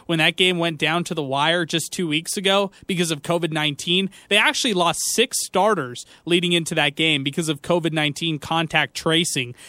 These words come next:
that really, uh, took a lot of players out from that game. And they still came out on top. That's just a well-coached team right there in Louisiana Tech. So if utep was able to go to Ruston and beat Louisiana Tech on the road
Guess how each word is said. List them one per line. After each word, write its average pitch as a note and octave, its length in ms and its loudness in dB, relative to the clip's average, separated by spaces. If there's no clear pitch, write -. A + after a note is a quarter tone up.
that E3+ 220 2
really, E3+ 320 6
uh, C3+ 140 2
took - 260 -2
a E3 60 0
lot D#3 160 2
of - 60 -8
players D#3 420 0
out D#3 280 2
from D#3+ 120 -2
that C#3 240 -2
game. D#3 360 4
And A#3+ 120 -2
they C4 100 4
still C#4+ 240 -2
came E3 240 0
out C3 140 -2
on A#2+ 140 -12
top. - 340 -10
That's G#3+ 220 2
just A#3 180 2
a G#3+ 60 6
well-coached G#3 580 0
team G#3+ 220 -2
right E3+ 180 2
there E3 160 0
in D#3 120 -2
Louisiana D#3 480 -2
Tech. E3+ 300 0
So G#3 340 2
if G3 180 0
utep C#4 520 0
was A#3 220 0
able D#3+ 360 2
to F#3+ 100 0
go F#3+ 100 6
to E3 80 2
Ruston D3 640 0
and A3+ 480 2
beat G#3 320 0
Louisiana F#3+ 520 0
Tech - 480 -2
on G3 240 2
the E3+ 100 0
road C3+ 440 -2